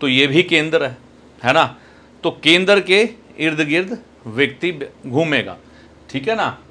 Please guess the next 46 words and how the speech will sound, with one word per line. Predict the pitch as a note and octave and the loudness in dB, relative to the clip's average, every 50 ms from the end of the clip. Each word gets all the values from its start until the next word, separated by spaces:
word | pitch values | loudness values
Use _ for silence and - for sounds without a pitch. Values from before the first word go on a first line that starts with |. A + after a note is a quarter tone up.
| - - - - - - - - - - | -20 -20 -20 -20 -20 -20 -20 -16 -8 -2
और | C3+ C3+ C#3 C#3 C#3 C#3 C3+ C3+ C3 | -2 0 0 0 0 0 0 0 -2
डेली | B2+ A#2 C#3+ D3+ E3 F#3+ G#3 G#3 | -2 0 2 2 4 4 2 2
इनकम | G3 F#3+ E3 F#3 F#3+ F#3+ F#3 | 0 0 0 0 0 0 0
भी | F3+ F#3+ | -2 -2
यहाँ | F#3 E3+ D#3+ D3 D#3+ E3 | 0 2 4 4 4 4
से | B2+ E3 F3 | 4 2 0
हम | D#3 D#3+ E3 D#3 | 0 0 -2 -2
देख | C#3 C#3+ C#3+ B2 - C3 | -2 -4 -4 -4 -4 -4
रहे | C#3+ C#3 | -4 -4
हैं, | C3+ C3 B2+ B2 - - - - - - - - - - - _ - - - | -4 -6 -10 -12 -16 -20 -20 -20 -20 -20 -20 -20 -20 -20 -20 _ -20 -18 -14
शारीरिक | - - C#3+ C3 B2+ C#3+ D#3+ E3+ F#3+ F3+ F#3 | -8 -2 0 2 4 4 4 4 4 0 -2
सुख | - - F3+ F3 F3 - E3+ | -4 0 0 0 0 -2 -2
भी | E3 F#3 | -2 0
यहाँ | F3+ E3+ D#3+ D3 E3 E3 D#3+ | 0 2 2 4 4 4 2
से | D#3+ F3 D#3+ | 2 -2 -4
देख | B2+ A#2+ C#3+ D#3 - - D#3 | -2 -2 -2 -2 -2 -4 -6
रहे | C#3+ C#3 | -6 -6
हैं, | C3+ C3 C3 C3 - - - - - - - - | -6 -6 -10 -12 -14 -20 -20 -20 -20 -16 -10 -8
तो | D#3 | -8
सप्तम | D3+ - D#3 D3 - - F#3 F#3 F3 | -4 -2 -2 -2 -2 -2 -4 -4 -2
भाव | C#3+ C#3+ D#3+ E3+ E3 C#3 | 4 4 6 6 4 2
जीवन | B2 C#3+ D#3 F#3 F#3+ F3 | -2 -2 -2 -2 -2 0
साथी | - E3+ D#3 D3+ - E3 E3 | 2 2 2 2 0 -4 -4
का | D#3+ E3 D#3 D3+ | 0 0 0 0
भी | D3 D#3 C#3+ | 0 -4 -6
है, | C3 C3 C#3 | -4 -4 -6
तो | C3+ - D#3 | -6 -6 -6
उसके | D3+ C#3 - - D#3 D#3 D3+ | -6 -6 -6 -6 -6 -4 -4
इर्द | C#3 B2+ C#3 | -4 -6 -8
गिर्द | C3+ C3+ D3 C#3 C#3+ | -8 -8 -8 -6 -6
व्यक्ति | C3+ C3 B2+ C3 - F3+ | -6 -6 -8 -8 -10 -10
घूमेगा। | F3+ F3 E3 C3 A2+ G#2+ G2+ F#2 - - - - - - - - - - - - F3 | -8 -6 -6 -4 -6 -6 -8 -10 -16 -18 -20 -20 -20 -20 -20 -20 -20 -18 -6 0 0
पिता, | F3 F3 F#3+ F#3+ F3+ D#3+ C#3+ B2 - - - - - - - - _ - - - - - - - - - | 2 6 8 8 8 6 4 -2 -14 -20 -20 -20 -20 -20 -20 -20 _ -20 -20 -20 -20 -20 -20 -20 -16 -8
पिता | D#3+ E3 D#3+ - F#3+ F#3+ | -8 -4 2 4 6 6
यहाँ | F#3+ F#3 E3+ D#3 E3+ E3+ | 6 6 4 4 4 2
से | - F3 E3+ | 0 0 2
आ | D#3+ D3 C#3+ | 2 2 2
गए, | C#3+ C#3 C#3+ C#3 C3 B2 - - - - - | 0 -2 -6 -8 -8 -14 -20 -20 -20 -6 0
व्यक्ति | C3 D3 D3 C#3+ - F#3 | 0 0 0 2 0 0
का | E3 F3 D#3+ | 2 2 2
नाम | D3 D3 D#3 E3 E3+ E3 D3+ D3+ C#3 | 2 2 2 4 4 2 2 0 -4
शोहरत | - - D3+ C#3+ C3+ D3 F3 E3+ E3 E3 | -2 0 2 2 4 2 0 0 -2 -2
यहाँ | D3+ C#3+ C#3 C#3+ D3 D3 | -2 -2 0 0 -2 -4
से | B2+ D3 C#3+ | -2 -2 2
आ | C3 B2+ B2 | 2 2 2
गई | A#2+ B2 C3 | 0 -2 -8